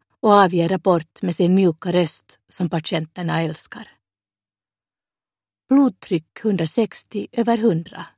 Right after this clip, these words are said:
Puls hundratio. Cervikal dystoni.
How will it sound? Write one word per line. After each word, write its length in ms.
Puls 600
hundratio. 800
Cervikal 720
dystoni. 720